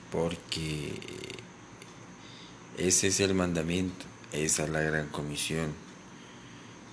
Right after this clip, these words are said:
Que sí, que hubieron contradictores desde un principio, los han habido y hasta el día de hoy los hay, pero nosotros tenemos que predicar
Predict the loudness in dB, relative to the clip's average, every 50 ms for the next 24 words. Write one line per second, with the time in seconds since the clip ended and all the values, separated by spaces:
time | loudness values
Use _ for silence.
0 | -16 -16 -16 -16 -16 -18 -18 -18 -18 -18 -18 -18 -16 -14 -6 2 6 6 8 10
1 | 10 10 10 10 8 8 6 6 8 10 10 10 12 12 12 12 12 12 10 10
2 | 8 8 6 4 4 4 4 4 4 4 4 4 4 4 2 0 0 6 8 8
3 | 10 10 8 6 6 4 4 4 4 4 2 2 0 0 0 0 0 2 0 0
4 | 0 2 2 2 2 2 0 -2 0 0 0 2 2 4 4 4 6 6 6 6
5 | 6 6 4 2 0 0 -2 -2 -2 -2 -2 -4 -4 -2 0 4 6 8 8 8
6 | 8 6 6 4 4 4 4 4 6 6 6 6 6 2 -2 -8 -12 -14 -14 -14
7 | -14 -12 -10 -8 -8 -6 -4 0 4 8 10 10 10 10 10 8 6 4 0 -2
8 | -4 -4 -4 -4 -4 -4 -4 -4 -4 -4 -4 -4 -4 -4 -4 -4 -6 -6 -6 -6
9 | -6 -6 -6 -6 -6 -6 -6 -6 -6 -6 -6 -6 -6 -6 -6 -6 -6 -6 -6 -6
10 | -6 -6 -6 -4 -6 -2 0 2 4 4 4 4 2 2 2 0 0 0 0 0
11 | 0 2 2 2 0 0 -2 -2 -2 0 0 0 0 0 0 0 0 0 0 0
12 | 0 0 0 0